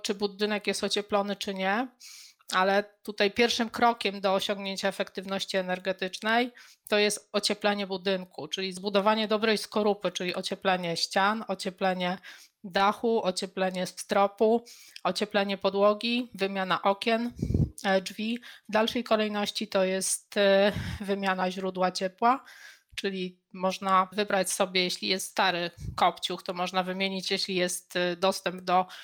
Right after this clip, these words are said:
do gazu, to na, na ko-, na kocioł, e, gazowy kondensacyjny, bądź jeśli jest, e, dostęp do, do peletu, to, e, to, to kocioł na, na pelet z automatycznym podajnikiem, e, czy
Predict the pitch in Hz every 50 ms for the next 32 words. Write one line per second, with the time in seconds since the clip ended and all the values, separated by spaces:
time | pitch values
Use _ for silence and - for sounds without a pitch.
0 | - - _ _ 202 196 190 190 190 185 185 185 - 196 185 185 - 185 175 175
1 | 175 180 180 175 170 175 190 190 180 - - - - - 190 185 185 185 - -
2 | 185 180 - 180 175 175 175 - - 175 175 180 180 185 185 185 190 208 196 190
3 | 196 - - 190 190 185 196 196 190 - 214 208 208 - 233 220 214 214 202 185
4 | 170 175 170 180 - 180 175 - - - 185 180 175 180 175 - - - 202 190
5 | 185 180 190 180 - - 202 196 196 185 185 185 185 190 196 196 - - 202 196
6 | 202 202 202 - 202 190 185 - 185 185 196 - - - - - - _ _ -
7 | 202 196 175 175 180 180 - 196 180 180 185 - 202 190 - 202 180 - - 190
8 | 185 190 185 180 180 180 190 - - 190 180 180 - 196 196 196 190 190 202 202
9 | 190 190 - 196 196 190 190 - 196 190 - 202 190 190 - 202 202 208 208 208
10 | 214 226 226 - 226 214 208 208 208 - - - - - - - - - _ -
11 | 196 185 190 196 196 196 _ - - 208 190 185 185